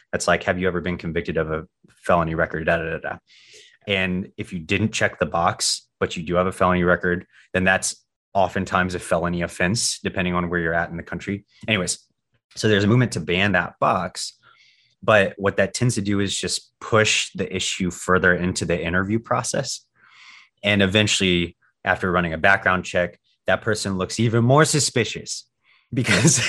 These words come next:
<laughs> they, they now have a criminal record early. So,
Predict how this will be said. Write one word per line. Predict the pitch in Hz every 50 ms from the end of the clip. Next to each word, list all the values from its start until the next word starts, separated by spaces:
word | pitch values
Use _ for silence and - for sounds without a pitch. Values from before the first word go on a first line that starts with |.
| -
<laughs> | - 170 - - 170 147 127 - - - - - - - - - -
they, | 107 117 110 104 101 101 98 95 92 98 98 - -
they | 98 104 98 92
now | 95 98 98 95
have | 101 92
a | 90
criminal | - - 98 92 90 90
record | 87 87 87 - 87
early. | 76 85 95 90 90 90
So, | 85 - - 101 98 90 87 -